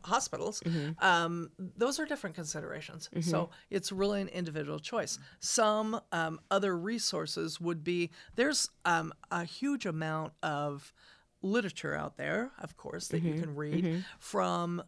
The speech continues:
Speaker 1: um, some of the raw, there's a lot of, um, raw dehydrated, um,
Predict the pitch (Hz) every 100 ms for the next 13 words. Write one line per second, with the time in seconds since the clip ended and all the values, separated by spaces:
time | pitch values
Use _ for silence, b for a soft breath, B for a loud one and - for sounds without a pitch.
0 | - 170 156 156 156 160 160 - - -
1 | 175 160 151 147 170 160 165 165 - 175
2 | 165 170 151 175 175 - 156 151 139 151
3 | 151 151 - _ B B B _ - 170
4 | 175 170 170 175 156 170 - 170 185 160
5 | 143 147 156 156 180 _ _ - 156 147
6 | 147 151